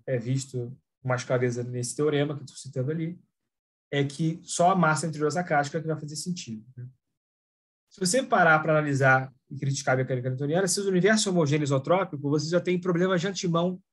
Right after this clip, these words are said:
em pensar em dinâmica, né? Se a matéria tá totalmente uniformemente distribuída, é, ao infinito, né, do seu, da sua perspectiva,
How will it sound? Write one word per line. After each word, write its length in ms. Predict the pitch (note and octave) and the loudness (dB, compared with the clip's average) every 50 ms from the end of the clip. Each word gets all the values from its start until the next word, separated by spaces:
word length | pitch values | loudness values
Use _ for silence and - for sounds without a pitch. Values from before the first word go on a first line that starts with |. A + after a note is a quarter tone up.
| _ _ _ _ - | _ _ _ _ -10
em 100 | E3+ E3+ | -10 -6
pensar 440 | D#3 F#3+ F3+ F3 E3 - E3+ E3 E3+ | 0 2 2 2 2 2 2 0 0
em 40 | E3 | 0
dinâmica, 560 | F3 F#3 F#3 F3+ E3 C#3+ C3 B2 A#2+ A#2+ A#2 | 0 0 0 2 2 0 0 -4 -6 -8 -10
né? 280 | A#2 B2+ C#3+ E3 - - _ _ _ _ _ _ _ _ | -6 -6 -6 -6 -8 -12 _ _ _ _ _ _ _ _
Se 120 | - - D#3 | -2 0 2
a 40 | |
matéria 400 | D3+ D#3+ D#3 D#3 E3 D#3+ D#3 D3 | 2 2 2 4 4 4 4 4
tá 120 | C3+ D3 C#3 | 2 0 -2
totalmente 840 | C#3+ E3+ D#3 E3 D#3 C#3+ D3 D3 D3 C#3 - - C3 B2 A#2+ B2 - _ _ _ _ _ _ _ _ _ _ - | -2 0 0 2 2 2 2 0 -2 -4 -4 -4 -4 -6 -6 -8 -14 _ _ _ _ _ _ _ _ _ _ -6
uniformemente 440 | D3+ D3 C#3 D3+ C#3+ B2+ C#3 C#3 C3+ | -4 -2 2 2 2 4 4 2 0
distribuída, 760 | - - E3 E3 D#3 D3+ E3 G3 G#3+ G3+ D3 C#3 B2 B2 - _ _ _ _ _ _ _ _ _ _ _ - | 0 -2 -4 -4 0 2 2 4 4 4 4 4 2 0 -2 _ _ _ _ _ _ _ _ _ _ _ 0
é, 260 | C3+ C3+ C3+ C#3 - - - - | 2 2 2 0 -4 -12 -8 -2
ao 240 | D3+ D#3 E3 D#3 D#3 | 2 2 2 4 2
infinito, 720 | D3+ C#3 - D3 C#3 D3 F#3 A3 G#3+ G#3+ - C#3 B2+ B2+ - _ _ _ _ - | 0 -2 -2 -2 0 2 2 2 2 0 -2 -6 -6 -6 -8 _ _ _ _ -12
né, 360 | D3 D3+ D#3 F3+ A3 G#3+ - - | -8 -4 -4 -4 -4 -4 -8 -10
do 80 | B2 | -8
seu, 180 | A#2 - C#3+ C#3+ | -6 -4 -2 -2
da 200 | C#3 C#3 C3+ C3 | -2 -2 -2 -2
sua 160 | - - C#3+ | -2 -2 -4
perspectiva, 760 | C#3+ C#3+ C#3 - B2+ - - - G3+ G#3 F#3+ D#3 C#3+ C#3 | -4 -4 -4 -6 -8 -8 -8 -10 -8 -8 -8 -6 -8 -10